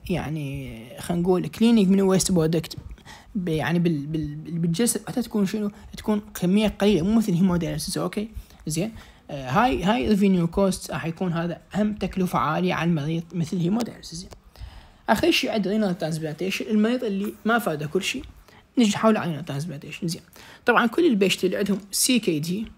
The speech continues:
أو end stage renal disease، لازم إحنا نفكر ممكن نسوي لهم transplantation. ليش؟ لأن هذا المريض الشباب يعني حالته راح تكون، حياته تكون م-، يعني، آه، مأساوية.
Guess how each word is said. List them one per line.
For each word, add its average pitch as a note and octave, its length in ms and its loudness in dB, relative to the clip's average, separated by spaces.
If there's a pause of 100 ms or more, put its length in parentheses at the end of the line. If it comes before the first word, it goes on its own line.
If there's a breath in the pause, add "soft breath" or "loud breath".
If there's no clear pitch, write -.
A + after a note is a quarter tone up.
(800 soft breath)
أو D#3 140 -2
end B3 180 4
stage G3 280 4
renal E3 320 2
disease، - 380 -4
لازم B3+ 240 4
إحنا A3+ 200 2
نفكر A3+ 400 -2
ممكن F#3+ 260 -2
نسوي G#3+ 200 0
لهم A#3+ 160 2
transplantation. E3 600 -4 (280 loud breath)
ليش؟ A#3+ 300 0 (280 loud breath)
لأن A3+ 140 0
هذا E4+ 180 2
المريض B3 240 0
الشباب F3+ 420 -4
يعني G3+ 360 -4
حالته C#4 360 -4
راح G#3+ 140 -4
تكون، C4+ 380 -6 (140)
حياته A#3 440 -4
تكون A3+ 400 0 (200)
م-، F#3+ 100 6
يعني، F#3 520 -4 (420 loud breath)
آه، D#3 180 -8
مأساوية. F3+ 720 2